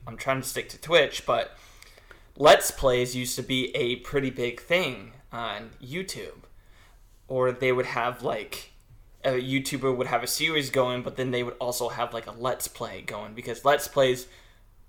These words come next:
would basically be like Twitch, because it would be less editing and pretty much just the raw footage of them with their commentary on it. But if you go to YouTube now, you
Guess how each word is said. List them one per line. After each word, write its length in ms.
would 160
basically 420
be 220
like 260
Twitch, 760
because 340
it 100
would 120
be 120
less 420
editing 460
and 320
pretty 200
much 380
just 420
the 120
raw 320
footage 520
of 200
them 400
with 300
their 180
commentary 800
on 220
it. 280
But 320
if 100
you 80
go 80
to 80
YouTube 380
now, 500
you 340